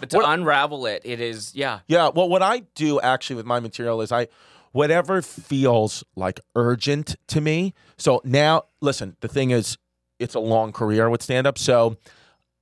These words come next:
Speaker 2: you know, I've put out a couple of specials, and every one of them is kind of just taking, like, a little, like, it's usually the same characters in my life, but different.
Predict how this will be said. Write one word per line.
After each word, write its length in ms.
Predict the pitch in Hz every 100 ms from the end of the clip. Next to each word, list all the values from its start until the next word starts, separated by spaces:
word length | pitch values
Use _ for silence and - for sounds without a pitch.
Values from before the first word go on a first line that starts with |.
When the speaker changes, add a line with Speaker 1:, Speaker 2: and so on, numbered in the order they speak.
| _
Speaker 2:
you 80 | 139
know, 200 | 117 107 _
I've 220 | 117 120 - _ _ _ _
put 140 | -
out 120 | 139 127
a 20 |
couple 300 | - 135 131
of 80 | 120
specials, 540 | - 123 117 139 139 -
and 140 | 120 -
every 320 | 135 143 151
one 240 | 131 127 139
of 100 | 110
them 320 | 113 101 101 _ _ -
is 120 | 120
kind 240 | - 135
of 60 | 120
just 160 | 123 -
taking, 340 | 135 127 131
like, 180 | 120 113
a 60 | 110
little, 560 | 107 120 120 117 107 _ _ _
like, 220 | 131 131 -
it's 180 | 131 -
usually 340 | 156 160 175 180
the 80 | 135
same 240 | 160 151
characters 600 | 131 131 123 139 156 160 -
in 140 | 151
my 140 | 156
life, 220 | 160 170 175
but 140 | 127
different. 280 | 147 143 -